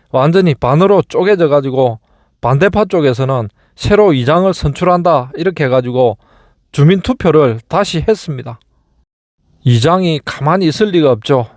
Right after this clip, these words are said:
내가 이장인데 또 무슨 이장을 뽑느냐. 주민들이 새 이장 투표를 못하게 마을회관 문을 잠궈버렸답니다. 이장이 사업자한테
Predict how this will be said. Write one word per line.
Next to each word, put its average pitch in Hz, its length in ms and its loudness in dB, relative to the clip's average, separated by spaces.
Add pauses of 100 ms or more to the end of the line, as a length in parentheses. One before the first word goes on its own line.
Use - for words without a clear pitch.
내가 190 320 2
이장인데 135 760 0
또 240 180 2
무슨 165 340 -2
이장을 151 360 0
뽑느냐. 165 640 -2 (1040)
주민들이 156 680 2
새 233 260 2
이장 160 320 0
투표를 156 460 -4
못하게 131 720 0 (140)
마을회관 147 760 0
문을 165 380 0
잠궈버렸답니다. 127 1040 -2 (1500)
이장이 160 580 0
사업자한테 170 840 0